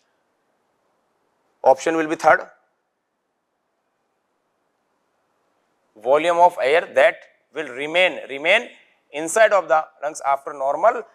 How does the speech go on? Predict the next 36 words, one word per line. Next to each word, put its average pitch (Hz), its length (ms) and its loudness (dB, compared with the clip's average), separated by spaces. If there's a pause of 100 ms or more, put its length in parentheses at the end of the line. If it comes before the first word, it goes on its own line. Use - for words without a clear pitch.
(160)
expiration, 123 500 -4
that 127 160 -4
is 156 60 -8
known 156 200 0
as 196 260 -2 (180)
what? 185 260 2 (1300)
functional 165 520 0 (120)
residual 147 440 -4 (180)
capacity 156 640 0 (120)
and 123 120 -8
vital 165 360 2
capacity, 196 400 -2
the 170 100 -4
maximum 190 520 -4
power, 185 200 4
you 180 80 -4
know 170 120 0
that 160 220 -2 (220)
maximum 190 560 -4
volume 175 300 0
of 165 200 0
air 147 260 2 (220)
a 135 80 -2
person 160 380 0
can 139 280 -6
breathe 151 280 -8 (260)
in 185 240 -8
after 131 300 2
a 135 80 0
forceful 185 580 2 (320)
expiration. 113 680 -2 (220)
So - 140 -10
all 202 260 2
are 190 140 6
given 165 260 -8
definition. 160 460 -8